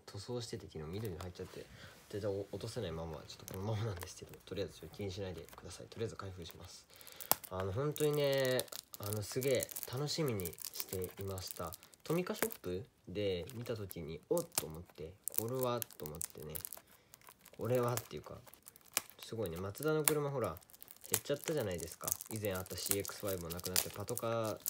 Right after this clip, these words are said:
仕様のね、シーエックスファイブ、あ、まあ、あれ現行の前のやつなんですけど、なくなって、あーって感じだったんです。またね、マツダの車が増えて嬉しいです。では、開封したいと思います。よ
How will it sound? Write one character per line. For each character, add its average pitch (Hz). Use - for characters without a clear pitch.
仕 -
様 90
の 80
ね、 82
シ -
ー 92
エ -
ッ -
ク -
ス -
フ 95
ァ -
イ -
ブ、 82
あ、 90
ま 92
あ、 -
あ -
れ 98
現 104
行 101
の 95
前 104
の 92
や 85
つ 80
な 80
ん 80
で 73
す -
け 73
ど、 -
な 92
く 95
な 95
っ -
て、 -
あ 82
ー 107
っ -
て -
感 87
じ -
だ 80
っ -
た -
ん 80
で 82
す。 -
ま 92
た 101
ね、 101
マ 101
ツ 95
ダ 95
の 101
車 101
が 101
増 110
え 90
て 85
嬉 95
し 98
い -
で 92
す。 98
で 127
は、 120
開 101
封 87
し -
た -
い -
と -
思 78
い 76
ま -
す。 -
よ 71